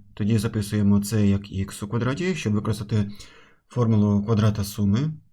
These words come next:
Це ми пишемо плюс, подвоєний добуток два, що множиться, перший вираз у нас ікс, і ще потрібно помножити на три. Ну і додати дев'ять, це три у квадраті.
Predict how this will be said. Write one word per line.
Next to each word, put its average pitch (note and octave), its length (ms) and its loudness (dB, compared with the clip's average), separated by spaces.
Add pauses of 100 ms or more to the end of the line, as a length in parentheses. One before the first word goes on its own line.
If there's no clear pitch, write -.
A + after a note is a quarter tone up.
(600)
Це G#2 440 2
ми G2+ 100 2
пишемо G2+ 420 2
плюс, A2 360 -4
подвоєний A2 500 2
добуток G2+ 500 0
два, G#2 320 0
що - 160 -6
множиться, G#2+ 480 -2
перший G#2 360 -2
вираз G#2 280 -4
у G#2+ 40 -2
нас G2+ 220 -2
ікс, - 360 -6 (360)
і - 60 -10
ще - 120 -6
потрібно G#2 420 0
помножити G#2 440 0
на A#2+ 100 0
три. G2 280 -4 (720)
Ну A#2+ 240 -2
і A#2 140 0
додати A2+ 580 0
дев'ять, G#2 640 0
це G#2 240 -4
три G#2+ 260 -2
у G2 100 -4
квадраті. G#2 460 -4